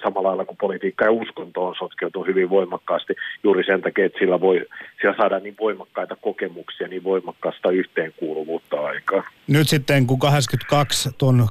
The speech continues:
Speaker 2: Kärpäsen pureman sait, niin mihinkä se muuten, Paavo
Speaker 1: Tai
Speaker 2: Arhimäki
Speaker 1: kahdeksankymmentäkuusi.
Speaker 2: kahdeksankymmentäkuusi, anteeksi, joo. Heittää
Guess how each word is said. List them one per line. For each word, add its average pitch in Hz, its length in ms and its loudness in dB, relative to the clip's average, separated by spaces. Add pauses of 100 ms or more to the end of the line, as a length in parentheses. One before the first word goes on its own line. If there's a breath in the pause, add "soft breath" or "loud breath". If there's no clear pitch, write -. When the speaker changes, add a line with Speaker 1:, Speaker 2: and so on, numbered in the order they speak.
Speaker 2:
Kärpäsen 127 500 4
pureman 120 400 4
sait, 131 360 4
niin 117 100 6
mihinkä 151 320 4
se 131 120 4
muuten, 123 300 4 (360 loud breath)
Paavo 135 180 4
Speaker 1:
Tai - 80 6
Speaker 2:
Arhimäki 131 260 6
Speaker 1:
kahdeksankymmentäkuusi. 101 640 -2
Speaker 2:
kahdeksankymmentäkuusi, 160 680 4
anteeksi, 110 460 2
joo. 117 200 4 (360 loud breath)
Heittää 131 520 2